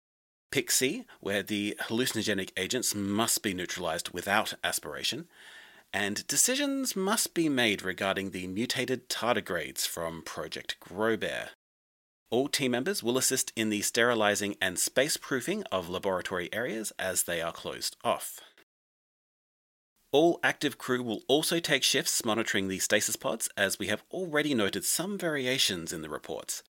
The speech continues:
Uh, we'd like to request the full shutdown logs from bases Alpha through Eta to see if they've experienced any of the same.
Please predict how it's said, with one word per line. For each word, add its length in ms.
Uh, 140
we'd 180
like 240
to 100
request 440
the 180
full 280
shutdown 500
logs 340
from 420
bases 400
Alpha 480
through 340
Eta 300
to 240
see 260
if 180
they've 240
experienced 640
any 180
of 120
the 40
same. 380